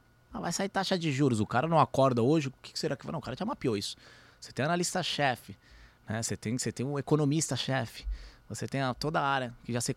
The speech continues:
reuniu a semana inteira, já montaram as suas posições, suas travas, seus heads. "Cara, a gente acredita que o Fed vai aumentar a taxa de juros e o mercado tende a acontecer isso." A posição já tá montada.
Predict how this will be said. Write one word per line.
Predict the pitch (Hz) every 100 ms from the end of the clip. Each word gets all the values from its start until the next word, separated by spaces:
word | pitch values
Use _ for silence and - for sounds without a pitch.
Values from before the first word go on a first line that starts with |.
| -
reuniu | 123 123 123
a | 117
semana | - 117 127 226
inteira, | 190 - 123 123 131
já | 127
montaram | 127 117 120
as | 117
suas | 180 180
posições, | 165 143 - 147
suas | 131 117 -
travas, | - 131 131
seus | 135 -
heads. | 123 123 120 - 98 -
"Cara, | 135 101
a |
gente | 110 113
acredita | 120 117 92 - - - 151 151 - - - -
que | 117
o |
Fed | 98 - 107 123 113
vai | 113
aumentar | 110 95 - -
a | 131
taxa | - 92
de | -
juros | - 123 120 127 120
e | 110
o |
mercado | 90 - 113 117 - -
tende | 110 107
a |
acontecer | 104 101 -
isso." | 104 -
A | 113
posição | 117 98 95 107
já | 104
tá | - 101
montada. | 90 78 80 78 -